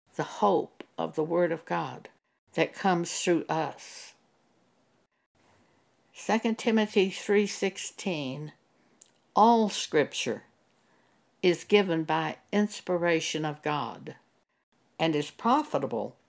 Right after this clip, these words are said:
for doctrine, for reproof, for correction, for instruction in righteousness,"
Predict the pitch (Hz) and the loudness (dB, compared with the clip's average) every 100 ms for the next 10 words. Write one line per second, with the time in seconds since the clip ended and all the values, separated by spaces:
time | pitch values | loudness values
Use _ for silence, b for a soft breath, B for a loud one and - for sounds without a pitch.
0 | _ _ _ _ _ _ - 139 123 135 | _ _ _ _ _ _ -12 -6 -2 -2
1 | 165 - 214 247 233 - 151 151 180 - | -4 0 4 4 4 0 2 2 2 2
2 | 208 185 196 - - 170 - 151 151 196 | 2 4 2 0 0 0 0 0 2 2
3 | - - 208 202 190 b b b b b | 2 -2 0 -2 -4 b b b b b
4 | - - 165 - 180 175 - - 208 - | -8 0 0 0 -2 -2 -4 -4 -4 -2
5 | - 190 196 - 185 160 160 131 127 - | -2 -2 -4 -6 -6 -4 -2 -2 -2 -6
6 | - - 113 - - - | -8 -12 -16 -18 -18 -18